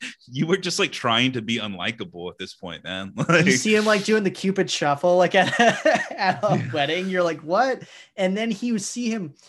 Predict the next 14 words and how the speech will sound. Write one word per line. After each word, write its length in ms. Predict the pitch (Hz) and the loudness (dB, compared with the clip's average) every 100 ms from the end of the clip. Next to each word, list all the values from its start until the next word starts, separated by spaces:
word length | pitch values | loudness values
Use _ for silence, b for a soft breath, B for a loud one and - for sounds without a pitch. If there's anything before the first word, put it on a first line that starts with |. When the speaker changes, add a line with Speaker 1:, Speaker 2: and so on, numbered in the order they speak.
| b b | b b
Speaker 2:
The 140 | - 180 | -2 2
best 360 | 165 247 269 | 4 4 2
is 160 | 294 233 | -2 -4
when 140 | 214 | -4
he 180 | 196 208 | -6 -6
was 180 | 175 147 | -4 -4
on 300 | - 151 165 | -4 -4 -2
a, 220 | 147 147 | -2 0
like, 380 | 143 131 120 - b b b - 135 | 0 -2 -4 -10 b b b -20 -6
district 600 | 160 185 - 185 170 170 | -2 -2 -2 -2 -2 -2
meeting 640 | 131 131 143 151 143 127 131 | -10 -6 -2 0 0 -4 -6
for, 180 | - 143 | -4 0
like, 260 | 135 131 - | 0 -2 -2
someone 360 | - 170 160 | 0 0 0